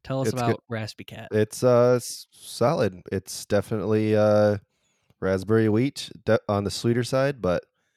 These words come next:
Speaker 2: 'tis the season. It's, it was eighty-four degrees out today. Beautiful summer day. Anticipation of lake. We have lake in our forecast, lake days coming up this weekend, so might as well prep with some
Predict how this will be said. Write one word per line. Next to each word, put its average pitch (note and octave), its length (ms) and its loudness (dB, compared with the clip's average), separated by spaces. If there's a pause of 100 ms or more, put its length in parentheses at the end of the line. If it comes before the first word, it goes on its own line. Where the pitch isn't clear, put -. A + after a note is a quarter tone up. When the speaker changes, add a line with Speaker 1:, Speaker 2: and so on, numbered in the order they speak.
(340)
Speaker 2:
'tis A2 260 0
the G#2+ 140 -2
season. F#2+ 640 -6
It's, F2 440 -8
it G2 40 -6
was F2+ 180 -4
eighty-four F#2 500 -4
degrees G2 300 -4
out A#2+ 160 -4
today. A#2 480 -4 (760)
Beautiful F#2+ 380 -4
summer F#2+ 320 -6
day. G#2+ 540 -2
Anticipation F#2+ 760 -8
of F2 420 -8
lake. G2 540 -6 (880)
We G2+ 120 -2
have F#2+ 100 -2
lake G2+ 300 -2
in G#2 80 -4
our G#2+ 100 -4
forecast, A2+ 680 -6 (440)
lake G#2 160 -6
days A2 480 -4 (120)
coming A2 260 -8
up A#2+ 100 -8
this G#2 160 -6
weekend, B2+ 420 -8
so F#2 500 -2 (800)
might F#2+ 120 -4
as F2+ 100 -4
well F#2 120 -2
prep - 340 -2
with G2 120 -6
some F#2 680 -12